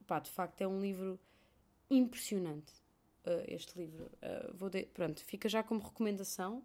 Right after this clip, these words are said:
este livro, eh, As Flores, do Afonso Cruz,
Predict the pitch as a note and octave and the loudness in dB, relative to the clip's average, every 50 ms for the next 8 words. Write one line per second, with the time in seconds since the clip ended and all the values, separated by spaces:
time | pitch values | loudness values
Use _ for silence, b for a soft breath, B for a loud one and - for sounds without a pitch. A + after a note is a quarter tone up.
0 | - - - - F#3+ F3+ - - - - G3 F#3+ F3+ F3+ F#3 G3+ G#3 G#3+ A3 B3+ | -12 -12 -8 -6 -6 -6 -6 -8 -8 -8 -6 -6 -6 -4 -4 -4 -4 -4 -4 -6
1 | D4 D#4 - B B B B B B B B B B B B B B B _ - | -8 -8 -10 B B B B B B B B B B B B B B B _ -8
2 | G3+ F#3+ F#3+ F#3 F#3 F3+ E3+ - - - - G3+ G3 G3 G3+ G3 F3+ F#3+ G3+ F#3+ | -4 -2 0 0 0 0 0 -2 -4 -2 0 2 4 4 4 2 2 0 -2 -2
3 | - - F#3+ F3+ - - - G3+ F#3 G#3 B3+ D4 - - - | -2 -4 -4 -4 -4 -6 -6 -4 -2 -2 -2 -2 -4 -8 -14